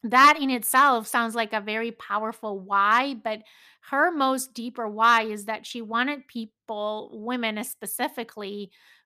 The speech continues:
from all walks of life, from all sizes, from all types of skin, to be part of this industry and to showcase them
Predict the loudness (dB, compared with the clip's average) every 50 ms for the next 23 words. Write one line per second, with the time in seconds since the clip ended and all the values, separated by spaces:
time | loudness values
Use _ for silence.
0 | _ _ -2 0 2 2 2 0 -2 -2 0 0 0 0 2 4 4 4 4 2
1 | -8 -10 -10 -10 -8 -4 -2 0 0 -2 -4 -8 -12 -12 -14 -12 -8 -4 -2 0
2 | 0 0 -2 -4 -2 -2 -2 -2 -2 -4 -6 -8 -8 -8 -8 -12 -12 -12 -12 -10
3 | -8 -4 -2 -2 -2 -2 -4 -2 -4 -4 -4 -4 -10 -12 -8 -6 -6 -6 -6 -6
4 | -6 -6 -4 -4 -6 -6 -8 -10 -12 _ _ _ _ _ _ _ _ _ _ -16
5 | -14 -8 -6 -6 -4 -4 -4 -6 -6 -8 -8 -10 -8 -2 2 2 4 4 2 0
6 | -2 -4 -2 -2 -2 -2 -6 -8 -8 -8 -8 -6 -6 -8 -10 -10 -14 -14 -14 -12
7 | -10 -10 -10 -10 -12 -14 -12 -10 -6 -4 -2 -2 -2 -2 -4 -6 -8 -10 -12 -18
8 | -16 -10 -8 -6 -6 -6 -6 -6 0 4 6 6 6 6 6 4 2 0 -4 -14
9 | -14 -10 -8 -6 -6 -6 -8 -8 -4 -2 -2 0 -2 -2 -6 -8 -12 -14 -16